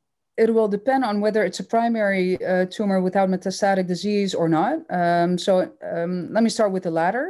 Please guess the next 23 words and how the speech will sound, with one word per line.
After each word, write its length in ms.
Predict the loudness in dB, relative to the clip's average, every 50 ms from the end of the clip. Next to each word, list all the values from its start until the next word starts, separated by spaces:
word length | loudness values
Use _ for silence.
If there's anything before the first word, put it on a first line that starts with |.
| -6 -6
Uh, 260 | -4 -2 0 0 0
in 100 | 0 0
metastatic 480 | -2 -2 -4 -2 0 2 2 2 2
disease, 520 | 0 -2 -2 -2 0 0 0 0 -2 -4 -6 -14 -20 -20 -20 -20 -20 _ _ _ _ -4
I 100 | -2 -2
think 300 | 0 0 0 0 0 2
by 180 | 2 2 2 2
now 480 | 2 2 2 2 2 4 2 2 0 0
most 400 | -2 0 2 2 0 -2 -2 -2
patients 400 | 0 0 0 -2 -4 -4 -4 -4
are 120 | -4 -4
tested, 420 | -2 -2 -2 -2 -2 -4 -6 -4
but 160 | -4 -4 -4 -4
we 160 | -4 -6 -6
still 520 | -8 -10 -10 -6 -2 2 2 4 4 4 2
do 280 | 0 0 0 0 0 0
come 200 | 0 -2 -2 -2
across 360 | -2 -2 -2 0 0 -2 -2
patients 480 | -2 -2 -2 -2 -4 -4 -6 -6 -4
that 120 | -4 -6 -6
haven't 380 | -4 -4 -2 -2 -2 -2 -4
been 180 | -4 -4 -4 -6
tested. 400 | -6 -8 -8 -8 -12 -14 -16